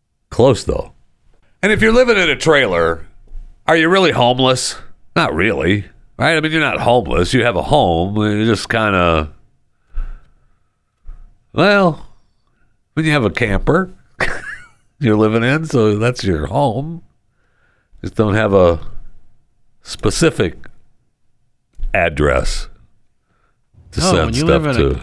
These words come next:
Speaker 2: a trailer, home's wherever you park it.
Speaker 1: Yeah. So you're not really homeless.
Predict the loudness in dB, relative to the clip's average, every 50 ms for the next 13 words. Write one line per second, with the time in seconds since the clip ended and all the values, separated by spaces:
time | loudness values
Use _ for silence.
0 | -10 -18 -16 -10 -4 -2 0 0 2 0 0 -2 -4 -6 -4 -4 -4 -4 -2 -2
1 | -4 -4 -4 -4 -6 -8 -6 -4 -4 -4 -4 -4 -8 -10 -10 -10 -18 -20 -20 -20
2 | -20 -20 -20 _ _ _ _ _ _ _ _ _ _ _ -4 -2 0 0 2 2
3 | 0 0 -2 -4 -6 -12 -14 -16 -16 -16 -18 -20 _ _ _ _ _ _ _ _
4 | _ -2 0 2 2 4 2 2 2 2 2 2 2 2 0 0 0 -4 -6 -8
5 | -10 -14 -18 -20